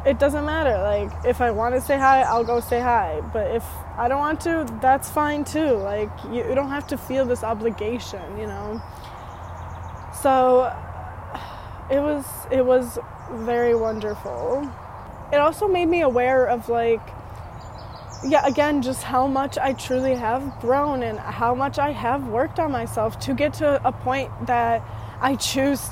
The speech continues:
to not feel the emotion or feeling of anxiety, you know? Like, maybe some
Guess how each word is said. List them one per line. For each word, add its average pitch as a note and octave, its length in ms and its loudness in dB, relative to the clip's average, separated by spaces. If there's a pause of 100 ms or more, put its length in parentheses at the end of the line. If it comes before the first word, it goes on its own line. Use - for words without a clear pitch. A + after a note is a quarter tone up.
to C#4 60 -2
not A#3+ 500 0
feel A3+ 840 0 (520)
the B3+ 360 4
emotion A#3+ 760 0
or B3 80 0
feeling B3+ 380 0
of A3+ 100 0
anxiety, A3+ 800 0
you A#3 200 -2
know? A3 340 -2
Like, G#3 280 0 (380)
maybe C4+ 560 2
some A#3+ 400 0